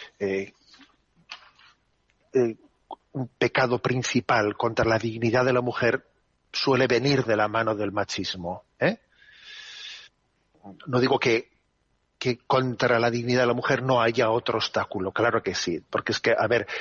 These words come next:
muchas cosas que van contra la dignidad del hombre van contra la dignidad de la mujer, ¿eh? Es que no nos pensemos que existen, eh, enemigos de la dignidad masculina y femenina distintos. A ver, generalmente suelen ser los mismos, ¿sabéis? ¿Eh?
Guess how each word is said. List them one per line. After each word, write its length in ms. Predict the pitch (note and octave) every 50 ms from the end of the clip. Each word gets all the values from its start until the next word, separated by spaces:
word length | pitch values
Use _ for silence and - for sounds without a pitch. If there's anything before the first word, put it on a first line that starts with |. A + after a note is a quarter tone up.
| - - -
muchas 380 | B2+ A#2+ B2+ B2+ - C3+ A#2+
cosas 280 | - - C3+ C3 B2 -
que 80 | - B2
van 120 | A#2+ B2
contra 260 | A#2 B2+ B2+ B2+ C3
la 100 | A#2 A#2+
dignidad 360 | A2+ A#2 A#2 B2 B2 B2+ A#2+
del 120 | A#2+ B2 C3+
hombre 260 | E3+ F3+ E3+ E3+ D#3+
van 140 | C3 C3+ B2+
contra 200 | C3 B2 A2+ A#2
la 100 | A2 A2
dignidad 260 | A2 A2+ B2 B2 A2+
de 40 | A2
la 60 | A2+
mujer, 380 | A2+ A2+ - - A2 G2 - -
¿eh? 220 | - B2 C#3+ - - - - - - -
Es 120 | - -
que 120 | - C3
no 140 | A#2 A#2 A#2+
nos 120 | A#2 A2+ -
pensemos 440 | - B2 A#2 - - A#2+ A#2+ A#2
que 80 | - A#2+
existen, 520 | A2 - - A#2+ - - - B2 A#2+ B2 - - - - - - - - - -
eh, 140 | B2 B2 -
enemigos 500 | D3 C3 A#2+ A2+ A#2+ C3+ B2+ B2 C3 A2+
de 120 | C3 B2
la 100 | B2 B2
dignidad 480 | A#2 B2+ A#2 A#2+ A#2+ A#2+ A#2+ B2+ B2 - -
masculina 480 | - C3 A#2+ - - B2+ A#2+ B2 A#2+ B2
y 60 | B2
femenina 460 | - - A#2 A#2 A2 A#2 A#2+ B2 B2
distintos. 600 | A#2 A#2+ - - - - A#2+ G#2+ G2 - G#2 F2+
A 100 | - -
ver, 120 | A2+ A#2+ A2+
generalmente 680 | - A2+ G2 G2+ G2+ A2+ A#2 A2 A2+ A#2 A2+ - C3
suelen 240 | A#2 - A#2+ A2 A2
ser 240 | - - A#2+ B2+ - _ _ _
los 220 | - G2+ G2 - G#2
mismos, 400 | A2 B2 A#2+ - A2+ G2+ G2+ G2
¿sabéis? 460 | - F#2 G2+ B2+ C3 A2 - - - -
¿Eh? 160 | A2+ A2+